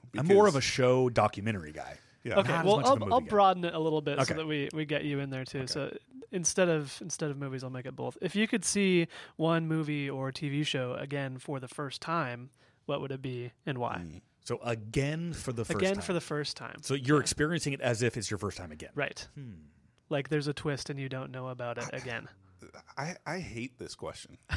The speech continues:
Speaker 1: You have, you have too many, right?
Speaker 2: <laughs> No, I, because I, th-, it's like when someone says, "What are your favorite so-, what's your favorite song of all time?" I know you're, it's not quite that narrow, but, or, like, "What's your favorite movie?" I can't, I love movies. I love movies. So I, I can't,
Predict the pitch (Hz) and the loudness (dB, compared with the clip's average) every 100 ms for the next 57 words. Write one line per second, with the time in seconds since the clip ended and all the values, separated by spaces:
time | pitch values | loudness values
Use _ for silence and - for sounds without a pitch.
0 | - 262 220 302 - 143 123 101 98 - | 4 4 6 4 6 4 4 2 2 0
1 | 175 - 165 160 175 175 208 170 - 170 | -4 -2 -2 -2 -4 -2 -2 -2 -4 -6
2 | 147 131 151 165 156 196 180 185 - 165 | -8 -8 -4 -4 0 0 0 -4 -4 -6
3 | 147 151 131 101 - - - - 117 139 | -4 -2 -4 -6 -14 -18 -18 -12 -6 -2
4 | 127 120 117 110 - - 113 - 117 107 | -2 -2 -4 -4 -8 -6 -6 -6 -6 -4
5 | 95 - 98 90 87 85 - 80 - - | -6 -6 -6 -6 -8 -8 -10 -12 -12 -8
6 | 143 143 123 123 110 156 - 101 - 87 | -4 -2 -2 -6 -2 -2 0 -4 -2 -4
7 | - 92 87 82 104 - - 117 113 95 | -4 -8 -6 -4 -4 -6 -4 0 2 2
8 | 117 - 120 110 92 95 92 85 - - | -2 -6 -4 -4 -4 -8 -8 -12 -18 -20
9 | - - 151 - 180 185 - 151 143 127 | -20 -12 -12 -10 -10 -10 -10 -12 -10 -8
10 | 127 143 143 110 90 82 - - - _ | -4 -2 -2 -4 -8 -10 -14 -18 -20 _
11 | _ _ - 110 104 117 120 98 78 - | _ _ -12 -8 -2 2 2 0 -10 -16
12 | - - - - 139 156 135 - 165 143 | -20 -18 -12 -10 -10 -12 -16 -10 -10 -10